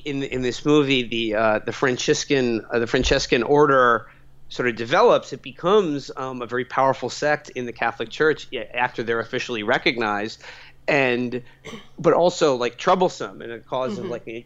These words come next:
Speaker 1: huge debates and, and, and, you know, uh, much consternation within the church itself. That I remember, I remembered that one of the issues that they talk about in this movie, and one of the rules that Francesco lays down,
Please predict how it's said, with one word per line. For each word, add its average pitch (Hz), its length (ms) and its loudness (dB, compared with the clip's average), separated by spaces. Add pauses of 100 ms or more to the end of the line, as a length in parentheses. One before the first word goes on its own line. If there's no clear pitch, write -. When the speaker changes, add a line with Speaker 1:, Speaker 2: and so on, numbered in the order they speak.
Speaker 1:
huge 147 280 -8
debates 135 500 -2
and, 113 260 -10
and, 107 200 -12 (120)
and, 113 380 -6 (400)
you 127 80 -2
know, 104 220 -2
uh, 104 360 -2
much 143 300 0
consternation 135 760 2
within 110 220 2
the 107 80 -2
church 104 300 -2
itself. 175 480 2 (300)
That 123 240 2
I 127 80 4
remember, 147 800 4
I - 40 2
remembered 139 640 0
that 120 300 2 (340)
one 160 280 4
of 196 120 6
the 175 160 2
issues 170 340 -2
that 131 100 -8
they - 120 -4
talk 147 260 2
about 127 260 2
in 107 100 -6
this 101 140 -10
movie, 135 320 -2
and 123 140 -8
one 127 140 0
of 123 40 -2
the 117 100 2
rules 127 640 4
that 113 140 -4
Francesco 117 720 0
lays 110 320 2
down, 131 400 2